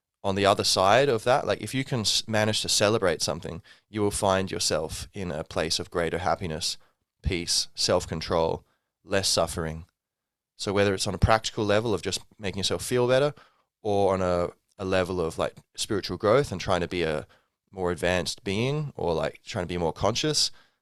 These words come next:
and just under, you know, the game, the curiosity of existence, like, what's going on? How can I be more, have a more elevated perspective? Celebration, I think, is definitely, uh, kind of a marker of progress there, like, the ability to celebrate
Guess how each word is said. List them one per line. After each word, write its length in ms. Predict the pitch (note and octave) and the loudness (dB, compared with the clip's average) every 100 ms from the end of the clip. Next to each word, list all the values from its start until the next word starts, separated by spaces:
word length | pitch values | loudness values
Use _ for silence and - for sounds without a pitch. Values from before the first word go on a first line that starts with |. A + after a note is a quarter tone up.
| _ - | _ -10
and 160 | E2+ | -6
just 200 | F2+ - F2+ | -4 -4 -2
under, 180 | F2 - | -4 -4
you 80 | G2 | -4
know, 220 | E2 G#2+ G#2+ | -4 -6 -10
the 80 | F2+ | -2
game, 340 | F2+ G2+ A#2+ | 2 2 0
the 80 | G2 | -4
curiosity 680 | - A2 F2+ F#2 - A#2+ | -2 2 4 2 0 -2
of 120 | A2 E2+ | -2 -4
existence, 500 | G2 G#2 - C#3+ - | -4 -4 -4 -6 -10
like, 140 | - | -12
what's 140 | A#2 | -8
going 260 | - G2+ G#2+ | -2 0 2
on? 160 | G2+ F2+ | 2 2
How 160 | G#2 | 0
can 120 | G#2 | 0
I 80 | E2+ | -2
be 240 | F#2+ F#2 - _ _ _ - | 0 -2 -4 _ _ _ -8
more, 200 | F#2+ G#2 | -6 -4
have 120 | G2 | -2
a 60 | |
more 180 | F#2+ F#2+ | 0 2
elevated 460 | F#2 G2 E2+ E2+ E2+ | 2 0 0 0 -2
perspective? 580 | - - F#2+ - C3+ - _ _ _ _ _ _ | -6 -4 -4 -4 -8 -10 _ _ _ _ _ _
Celebration, 640 | - G#2 F#2+ F2 F#2+ - G#2 | -4 0 2 2 2 0 -2
I 40 | |
think, 140 | G2 - | -2 -4
is 80 | |
definitely, 600 | - D#2 - B1 E2 C2+ F#2+ _ - | -2 -2 -4 -8 -8 -8 -12 _ -10
uh, 300 | D2+ - - - _ _ _ _ _ _ _ _ _ _ _ _ _ _ | -8 -8 -10 -14 _ _ _ _ _ _ _ _ _ _ _ _ _ _
kind 140 | F2+ E2+ | -10 -6
of 60 | D#2 | -2
a 100 | E2+ | 2
marker 500 | E2 E2+ F#2 A#2 D#2+ | 4 4 2 0 -2
of 120 | - | -2
progress 460 | G#2 F2+ G#2 G#2 | 0 0 0 -2
there, 160 | - A#2 | -2 -2
like, 140 | D#2+ | -2
the 80 | E2+ | -4
ability 380 | E2 F2+ F2+ E2+ | -4 -2 -2 -4
to 60 | - | -4
celebrate 640 | - F2 G2 G2+ - | -2 -2 0 0 -2